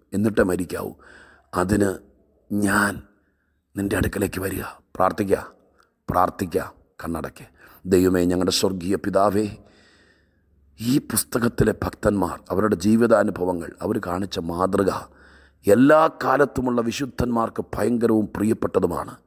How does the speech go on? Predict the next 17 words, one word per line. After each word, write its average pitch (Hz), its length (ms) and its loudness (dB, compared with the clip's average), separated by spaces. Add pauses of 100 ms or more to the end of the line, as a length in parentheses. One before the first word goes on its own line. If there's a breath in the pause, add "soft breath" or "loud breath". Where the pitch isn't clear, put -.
(380)
ഇവിടെ 104 220 2
ഇതാ 90 240 -2 (600 soft breath)
ഞങ്ങളൊരു 92 400 0
തീരുമാനം 98 460 -4
എടുക്കുന്നു, - 380 -16 (600)
ഞങ്ങളും 98 500 0
വരുക, 90 280 -6 (1080)
ഞങ്ങളും 117 500 4
വരിക, 95 280 -2 (460)
ഞങ്ങൾ 101 280 -4
നിൻ്റെ 107 240 -2
ഇഷ്ടം 120 380 0
ചെയ്യാൻ 113 320 2
പ്രിയപ്പെടുകയാണ്. 107 800 -2 (600 soft breath)
അതിലുപരി 95 540 0 (600 soft breath)
ഈ 110 200 2
വചനം 107 400 2